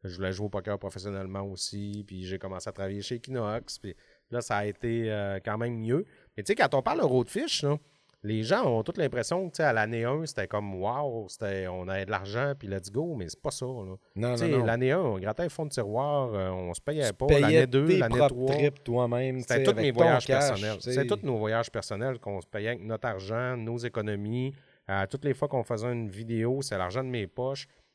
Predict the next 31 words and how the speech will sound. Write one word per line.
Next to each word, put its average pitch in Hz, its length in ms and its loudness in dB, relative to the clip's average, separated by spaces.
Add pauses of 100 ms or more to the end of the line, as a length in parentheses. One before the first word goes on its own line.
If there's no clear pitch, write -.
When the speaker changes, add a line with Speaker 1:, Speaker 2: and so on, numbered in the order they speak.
(140)
Speaker 1:
C'était, - 220 -6
euh, 92 560 -2
l'argent 104 340 -2
des 120 140 -2
poches 131 240 0
à 110 80 -2
Nico. 139 420 -4
C'était 95 320 -4
Alex 127 480 -2
qui - 100 -16
travaillait 104 460 -4
gratuitement 110 580 -4
la 117 120 -2
fin 117 160 -8
de 104 60 -10
semaine 123 340 -6
pour - 80 -20
faire 113 100 -4
les 101 120 -4
montages 101 400 -6
de 113 80 -4
vidéos. 101 580 -4 (500)
Euh, 90 360 -4
ça 92 100 -8
a 98 60 -2
été 101 160 -4
ça 170 120 -4
pendant 120 240 0
plusieurs 123 360 -2
années. 123 260 0
Puis 98 160 -12